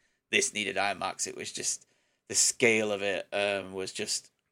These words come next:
unreal, and the, and the sound was just, like, vibrating through you. Like, the soundtrack to it is incredible. It's a Hans Zimmer one. Um, he does a lot of the Hans Zimmer tropes, but also he mixes in a lot of stuff that just works within this world.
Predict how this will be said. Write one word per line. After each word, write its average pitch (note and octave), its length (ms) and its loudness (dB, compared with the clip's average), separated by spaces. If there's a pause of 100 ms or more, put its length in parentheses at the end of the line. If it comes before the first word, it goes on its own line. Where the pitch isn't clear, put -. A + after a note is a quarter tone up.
(720)
unreal, G2+ 540 0
and G2+ 140 -6
the, G2 220 -2
and G#2 120 -4
the G2+ 60 -6
sound A2 640 2
was G#2 100 -6
just, - 180 0
like, G2+ 200 -2
vibrating G2+ 800 -2
through G2+ 300 -6
you. F#2+ 320 -4
Like, F2 180 -4
the - 60 -8
soundtrack G#2+ 720 -4
to G2 140 -6
it F#2 120 -2
is - 140 -8
incredible. F#2 600 -4
It's - 140 -4
a E2+ 60 -6
Hans G#2 240 -4
Zimmer G#2+ 240 -2
one. G#2 260 -2 (480)
Um, G2+ 480 0 (420)
he A2 240 -6 (220)
does D3 140 2
a A2+ 40 2
lot G#2+ 180 4
of D#2+ 40 -4
the G#2 80 0
Hans G#2+ 240 -2
Zimmer G2 240 -6
tropes, - 800 2
but - 160 0
also G#2 340 0
he G2+ 100 0
mixes - 400 -2
in G#2+ 60 -10
a G2 60 -4
lot G#2+ 480 -4
of G2+ 80 -6
stuff - 380 -2
that - 100 -10
just - 240 -8
works G#2+ 340 -4
within G#2 220 -8
this G#2 180 -4
world. A2 420 -4